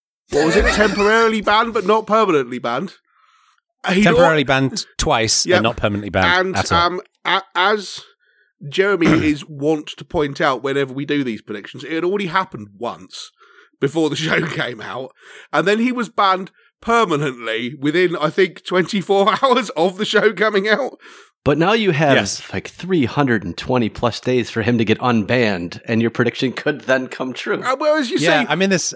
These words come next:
Speaker 1: I feel like I'm gonna point out that I predicted he'd be banned from Twitter.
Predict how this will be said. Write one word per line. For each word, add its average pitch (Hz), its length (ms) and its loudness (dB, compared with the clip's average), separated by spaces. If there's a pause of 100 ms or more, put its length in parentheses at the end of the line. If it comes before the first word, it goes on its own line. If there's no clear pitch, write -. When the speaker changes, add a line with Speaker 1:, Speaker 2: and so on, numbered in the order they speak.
Speaker 1:
I 294 200 2
feel 269 300 0
like 214 320 0 (260)
I'm - 240 0
gonna 139 180 -4
point 139 320 -4
out 151 280 -2 (100)
that 208 120 2
I 269 120 2
predicted 233 460 -2
he'd 196 240 -2
be 180 160 -6
banned 175 460 0
from 160 200 -8
Twitter. - 580 -4